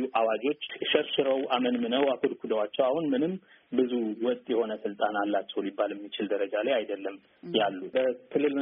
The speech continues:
Speaker 1: በመንግስታት መካከል ማለት በፌዴራል መንግስቱና በክልሎች መካከል የስልጣን መቀማማት ወይም የስልጣን ግጭት ባለ ጊዜ ደግሞ ይሄንን በግ-፣ በገለልተኝነት የሚዳኝ የኢንተርጋቨርንመንታል ሪሌሽንስ ኮሚሽን አለመኖሩ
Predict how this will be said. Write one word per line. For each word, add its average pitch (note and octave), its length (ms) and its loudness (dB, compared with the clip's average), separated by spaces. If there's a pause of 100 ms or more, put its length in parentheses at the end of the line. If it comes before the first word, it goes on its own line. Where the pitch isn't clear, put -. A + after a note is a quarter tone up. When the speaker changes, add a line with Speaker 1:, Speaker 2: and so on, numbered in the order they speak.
Speaker 1:
በመንግስታት C#3 540 0
መካከል B2 420 0
ማለት A#2 220 0
በፌዴራል B2+ 360 0
መንግስቱና A#2+ 440 -2
በክልሎች A2+ 420 -4
መካከል A2+ 380 0 (260)
የስልጣን A#2 540 0 (360)
መቀማማት A2 720 0 (220)
ወይም A2 260 2
የስልጣን A2+ 440 -2
ግጭት A2+ 360 -2
ባለ A2+ 300 2
ጊዜ A2 140 -4 (100)
ደግሞ A2 260 0 (400)
ይሄንን D3 360 2 (460)
በግ-፣ B2+ 520 2
በገለልተኝነት B2 920 0
የሚዳኝ A#2+ 460 0 (100)
የኢንተርጋቨርንመንታል A2+ 920 0
ሪሌሽንስ A2 540 -2
ኮሚሽን - 460 -2
አለመኖሩ G#2+ 500 -2